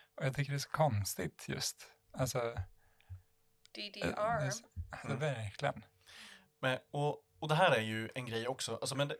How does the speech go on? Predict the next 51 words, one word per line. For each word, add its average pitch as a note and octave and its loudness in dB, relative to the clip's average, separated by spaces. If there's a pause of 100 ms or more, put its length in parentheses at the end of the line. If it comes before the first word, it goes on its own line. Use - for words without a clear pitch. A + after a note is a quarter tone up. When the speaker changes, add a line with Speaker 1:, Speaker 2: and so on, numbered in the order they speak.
(140)
Speaker 3:
det D#3 -4
här G#3 6
är E3+ 0
ju C3 2
en, A2+ -4
dock A#2 -4
en, A2 -6
en A#2+ -8
personlig E3+ 0
grej G#2 -2
för - -6
min E3+ 0
del. G2+ -2
Alltså, A2 -4
ja, F3+ 8
det - -6
blir C3 0
lite C#3 -4
hycklerigrejer. A#2+ -6 (220)
Men B2+ -2
jag G#3 6
har B3 4
typ - -6
helt G3+ -4
slutat A2+ -4
bry C#3 -4
mig A#2 -6
om G2 -4
hyckleri. A2+ -8
Jag - -2
bryr B3 -4
mig F3+ -4
inte. - -14 (320)
För E3+ 10
att D#3 2 (280)
det G#3+ 2
sker A2 0
hela B2+ 4
tiden G#2+ -6
och C3 8
Speaker 1:
Mm. A#2 -4 (260)
Speaker 3:
det C#3+ -4
blir D3+ -2
ingen C#3+ -2
konsekvenser F3 0
av G#2+ -2
att A2 -14
påtala D3+ 4
det G2 -4
ändå. C#3 -2 (300)
Eh, G#2+ 2